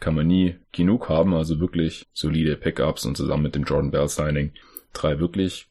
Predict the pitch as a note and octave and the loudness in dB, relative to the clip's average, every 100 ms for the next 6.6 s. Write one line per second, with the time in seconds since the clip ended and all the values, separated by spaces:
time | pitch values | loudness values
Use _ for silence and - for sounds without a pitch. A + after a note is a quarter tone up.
0 | - G2 A#2 C3+ B2 A2 - G2+ A2+ - | -2 2 2 4 2 0 0 0 0 -2
1 | - D#2+ D#2+ - - D#2 F#2 - D#2+ F2+ | -2 0 -2 -2 0 2 0 2 2 2
2 | - A2 F2 - G#2 G2+ - E2+ E2+ F2 | 0 0 0 -2 -2 -2 -4 0 0 0
3 | E2 D#2 - D#2 - - D#2 D2 D2+ - | -2 -4 -2 -4 -4 -4 0 0 -2 -6
4 | - - - D2+ D2+ D2+ D#2 D2 C#2+ - | -12 -10 -6 -2 -2 0 -2 0 -2 -6
5 | - - D2+ D#2 D#2 E2 F2 - E2 D#2 | -14 -8 -4 -2 -2 0 -2 0 0 2
6 | D#2 D2+ D#2 C#2+ C#2+ | 2 2 0 0 -2